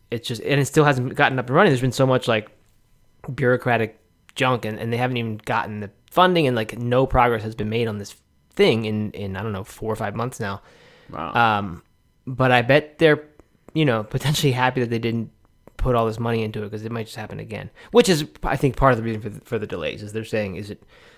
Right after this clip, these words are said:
Speaker 1: is it worth building a soccer complex again on a floodplain?"
Speaker 2: Right.
Speaker 1: So, I don't know, but, uh,
Speaker 2: Huh. Well, I mean, I did hear that we're supposed to get more rain this time than, than during that May event, so
Speaker 1: Mm,
Speaker 2: I think there could
Speaker 1: jeez.
Speaker 2: be some more flooding. So,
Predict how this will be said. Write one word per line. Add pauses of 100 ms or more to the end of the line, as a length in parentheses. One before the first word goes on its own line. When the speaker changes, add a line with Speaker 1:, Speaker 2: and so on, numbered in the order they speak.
(220)
Speaker 1:
is
it
worth (200)
building
a
soccer
complex
again
on
a
floodplain?" (400)
Speaker 2:
Right. (380)
Speaker 1:
So, (300)
I
don't
know, (120)
but,
uh, (260)
Speaker 2:
Huh. (380)
Well,
I
mean,
I
did
hear
that
we're
supposed
to
get
more
rain
this
time
than, (100)
than
during
that (340)
May (340)
event,
so (720)
Speaker 1:
Mm, (100)
Speaker 2:
I
think
there
could
Speaker 1:
jeez.
Speaker 2:
be
some
more
flooding.
So,